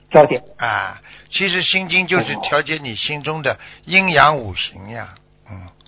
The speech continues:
Speaker 1: 哦，
Speaker 2: 啊。
Speaker 1: 明白了，明白了。
Speaker 2: 嗯。
Speaker 1: 哦，心经就调节阴阳五行。
Speaker 2: 对呀。
Speaker 1: 那一般夏天的话，我们念多少遍心经为宜呢？师父，
Speaker 2: 一直念。
Speaker 1: 一般来说。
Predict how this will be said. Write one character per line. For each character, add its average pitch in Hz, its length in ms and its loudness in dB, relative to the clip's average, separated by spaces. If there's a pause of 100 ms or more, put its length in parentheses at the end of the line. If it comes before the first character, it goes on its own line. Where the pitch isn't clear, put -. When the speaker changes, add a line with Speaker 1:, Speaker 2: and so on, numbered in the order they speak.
(840)
Speaker 1:
哦， 139 880 8
Speaker 2:
啊。 - 240 -14
Speaker 1:
明 175 100 10
白 156 140 10
了， 139 120 10
明 131 140 2
白 131 140 10
了。 120 120 4 (160)
Speaker 2:
嗯。 - 80 -18 (120)
Speaker 1:
哦， 147 160 10 (340)
心 240 180 12
经 240 140 12
就 214 120 12
调 151 220 8
节 160 100 8
阴 151 200 8
阳 139 140 10
五 127 160 6
行。 120 240 -4
Speaker 2:
对 175 180 2
呀。 185 200 12
Speaker 1:
那 208 80 12
一 208 40 8
般 208 160 8 (680)
夏 208 80 10 (160)
天 185 100 6
的 160 80 10
话， 160 200 12
我 139 140 10
们 147 140 4
念 208 160 10
多 165 160 10
少 160 100 8
遍 147 220 6
心 147 140 2
经 143 160 4
为 131 100 6
宜 143 200 4
呢？ 131 180 2
师 - 60 0
父， 135 60 6
Speaker 2:
一 117 200 6
直 131 180 -4
念。 123 260 -4
Speaker 1:
一 - 40 2
般 120 140 2
来 113 120 -2
说。 117 200 0